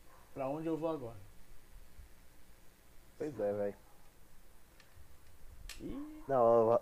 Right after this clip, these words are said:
Speaker 2: vou fazer pós depois, vou ter minha O A B de boa e isso aí.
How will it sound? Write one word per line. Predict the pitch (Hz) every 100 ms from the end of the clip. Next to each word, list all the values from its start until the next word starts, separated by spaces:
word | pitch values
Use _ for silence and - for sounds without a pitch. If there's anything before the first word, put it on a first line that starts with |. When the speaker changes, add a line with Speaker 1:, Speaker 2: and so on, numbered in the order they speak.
| -
Speaker 2:
vou | 107
fazer | 113 120 127
pós | 127 123 120
depois, | 120 117 - 120 139 135
vou | 110
ter | 101 107
minha | 104
O | 107
A |
B | 104 123 147 123
de | 110
boa | 110 143 147 139
e | 135
isso | 131 135
aí. | 104